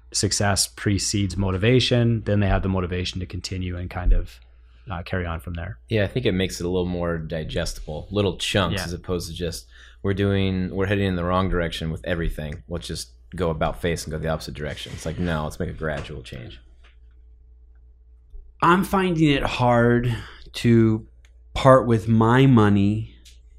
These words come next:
Speaker 3: to pay you to help me. How do I overcome that? Like, how do I,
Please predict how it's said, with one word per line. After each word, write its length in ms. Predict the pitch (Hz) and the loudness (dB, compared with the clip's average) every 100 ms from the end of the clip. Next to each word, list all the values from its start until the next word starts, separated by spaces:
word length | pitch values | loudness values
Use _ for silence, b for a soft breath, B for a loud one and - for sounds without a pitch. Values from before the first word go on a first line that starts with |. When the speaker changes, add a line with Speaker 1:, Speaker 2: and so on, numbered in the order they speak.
| - | 4
Speaker 3:
to 100 | - | 4
pay 240 | 101 110 107 | 2 0 2
you 640 | 101 107 110 104 98 95 98 - - - - - | 4 4 4 4 2 -2 -8 -18 -20 -20 -20 -4
to 100 | 104 | -2
help 300 | 104 107 95 | 0 0 -2
me. 140 | 90 | -8
How 160 | 85 113 | -2 0
do 120 | 120 | 2
I 60 | 107 | 2
overcome 540 | 104 101 98 98 95 | 0 -2 0 0 0
that? 380 | 95 92 90 - - | 0 -2 -6 -12 -12
Like, 340 | 92 80 - - b b b b b | -10 -10 -14 -20 b b b b b
how 140 | - 139 | 0 4
do 100 | 131 | 4
I, 280 | 104 101 | 4 0